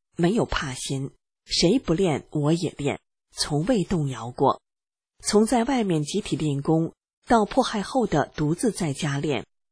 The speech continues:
在独自一人去天安门广场正式大法，打横幅，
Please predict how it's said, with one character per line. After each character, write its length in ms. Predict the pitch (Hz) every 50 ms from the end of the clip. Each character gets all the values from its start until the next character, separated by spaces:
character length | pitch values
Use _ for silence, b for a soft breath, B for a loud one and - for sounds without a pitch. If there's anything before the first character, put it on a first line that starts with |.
| _ _ _ _ _ _ -
在 240 | - - 262 233 208
独 180 | - 202 202
自 220 | 208 - 254 247 247
一 80 | 277
人 420 | 233 165 156 143 139 143 143 - _
去 240 | - - - 196 175
天 260 | - - - 202 190
安 40 | 180
门 160 | 170 165 170
广 240 | - 156 139 156 180
场 340 | - - - 139 92 - -
正 180 | - - 247 202
式 160 | - - 151
大 240 | - 170 151 143 147
法， 320 | - - 147 120 110 - - _ _ _
打 120 | - 151
横 360 | 139 127 - - 143 143 151 165
幅， 420 | - - 127 123 120 117 -